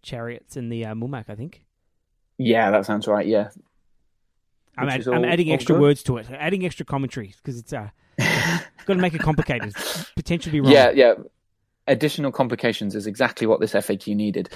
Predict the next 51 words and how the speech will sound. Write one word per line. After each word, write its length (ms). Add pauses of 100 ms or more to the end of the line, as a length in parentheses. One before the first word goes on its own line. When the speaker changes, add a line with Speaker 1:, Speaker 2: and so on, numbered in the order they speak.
(180)
Speaker 2:
Um, 340
<laughs> 1200
in 140
the 100
Lords 280
of 100
Battle 320
scenario, 460
do 180
wounds 260
inflict 300 (400)
an 60
opponent 440 (320)
in 160
ways 340
other 160
than 140
being 160
dealt 220
by 140
my 320
army 420
count 320
towards 340
my 140
wound 260
tally? 340 (300)
The 80
answer 140
is 100
yes. 420
Essentially, 380
any 160
time 200
an 140
enemy 300
model 380
is 160
removed 460
as 100
a 60
casualty, 720 (260)
you 100
will 160
add 180
the 80
points 440
onto 200
your 180
wound 280
tally. 260